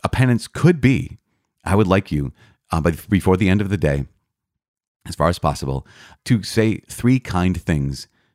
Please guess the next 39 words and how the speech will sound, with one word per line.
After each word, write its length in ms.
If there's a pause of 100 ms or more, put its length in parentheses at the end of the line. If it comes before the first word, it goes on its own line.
(120)
to 240
your 160
family 260
members," 440
something 300
like 200
that, 160
right? 200 (380)
I'm 140
just 120
making 200
this 120
up 120
as 180
I'm 80
going 220
along, 280 (560)
but 160
it 140
should 340
correspond 640
as 100
far 220
as 100
possible 680 (300)
with 100
the 60
gravity 340
and 80
nature 260
of 80
sins. 220
Because, 300 (220)
right, 220 (320)
if 200
I've 180
had 220
knee 120
surgery, 540